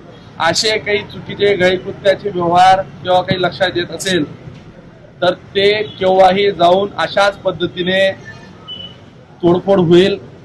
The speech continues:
गरज पडली तर बुलडोझर सुद्धा त्या बिल्डिंगला तात्काळ लावलं जाईल. कारण की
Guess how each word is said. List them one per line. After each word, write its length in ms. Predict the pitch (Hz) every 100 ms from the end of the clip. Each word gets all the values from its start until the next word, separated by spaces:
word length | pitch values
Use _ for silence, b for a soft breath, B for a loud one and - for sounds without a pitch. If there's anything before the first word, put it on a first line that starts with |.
| - - - - 156
गरज 320 | 165 214 -
पडली 260 | 190 185
तर 120 | 190 202
बुलडोझर 540 | 170 175 196 190 196
सुद्धा 200 | - 190
त्या 120 | 190
बिल्डिंगला 520 | 170 165 170 180 180
तात्काळ 440 | 180 170 160 185 170
लावलं 340 | 165 165 165
जाईल. 340 | 139 160 165 131 - - - - - - - -
कारण 260 | 165 170 196
की 440 | 196 214 226 226